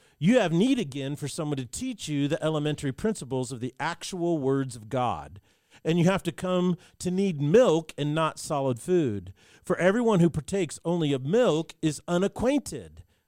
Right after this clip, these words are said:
with the word of righteousness, for he is an infant. But solid food is for the mature, who because of practice have their senses trained to distinguish between good and evil."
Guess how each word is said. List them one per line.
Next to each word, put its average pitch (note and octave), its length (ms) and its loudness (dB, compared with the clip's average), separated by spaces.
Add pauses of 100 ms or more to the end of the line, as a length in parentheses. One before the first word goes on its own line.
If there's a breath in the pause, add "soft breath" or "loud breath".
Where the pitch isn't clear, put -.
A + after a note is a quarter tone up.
(100)
with D3 180 0
the D3+ 80 2
word C#3 300 4
of A2+ 160 0
righteousness, D3+ 840 -4 (300)
for F#3+ 160 -2
he A3 200 4
is F3+ 120 0
an F#3 80 -2
infant. E3+ 540 -2 (440)
But D#3 140 2
solid G3 400 -2
food E3 220 0
is E3+ 100 -2
for D#3 160 -2
the D#3+ 80 0
mature, F#3 640 -4 (340)
who F#3 80 4
because D#3+ 340 2
of C3 120 -6
practice E3 540 0
have C#3+ 160 -4
their C#3+ 140 0
senses F3 520 -8
trained B2+ 600 -4 (320 soft breath)
to D#3 140 -4
distinguish B2+ 800 -4 (180 soft breath)
between C#3 400 -6
good B2+ 400 -4
and C#3 180 -4
evil." F3 540 -8